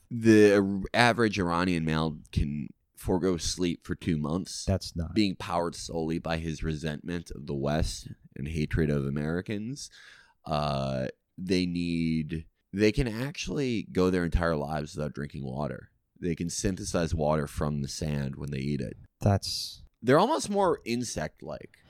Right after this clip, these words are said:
Speaker 1: than, you know, this is
Speaker 2: <sighs> We're
Speaker 1: basic
Speaker 2: gonna
Speaker 1: stuff.
Speaker 2: t-, we're gonna get letters. We're gonna get, it's, it's gonna be another Rushdie thing.
Speaker 1: Looks like someone has not been reading his Eli Lake.
Speaker 2: Who are the winners and losers of, uh,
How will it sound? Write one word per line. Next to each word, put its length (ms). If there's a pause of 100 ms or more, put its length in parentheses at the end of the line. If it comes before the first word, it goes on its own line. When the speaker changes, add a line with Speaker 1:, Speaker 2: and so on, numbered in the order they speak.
(140)
Speaker 1:
than, 520 (680)
you 100
know, 60
this 260
is 120
Speaker 2:
<sighs> 40
We're 60
Speaker 1:
basic 220
Speaker 2:
gonna 180
Speaker 1:
stuff. 120
Speaker 2:
t-, 120 (120)
we're 120
gonna 140
get 140
letters. 540 (240)
We're 160
gonna 120
get, 260 (540)
it's, 460 (440)
it's 120
gonna 180
be 120
another 300
Rushdie 480
thing. 320 (140)
Speaker 1:
Looks 460
like 220
someone 340
has 140
not 220
been 140
reading 300
his 140
Eli 340
Lake. 400 (420)
Speaker 2:
Who 380
are 260
the 80
winners 360
and 200
losers 680
of, 380
uh, 380